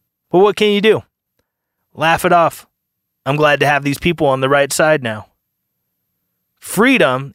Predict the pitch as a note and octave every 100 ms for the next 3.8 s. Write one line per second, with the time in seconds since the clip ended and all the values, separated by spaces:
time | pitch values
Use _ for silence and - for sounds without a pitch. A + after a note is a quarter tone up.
0 | - G#3 A3 G#3 F3+ D#3 - - A3 A3
1 | - A3+ A3 A3 F3 D3 C#3+ C3+ A#2 -
2 | F#3 C3+ A#2+ B2+ _ _ _ _ C#3 C3
3 | B2+ D#3 C3+ - F#3 E3 G#2+ G#2+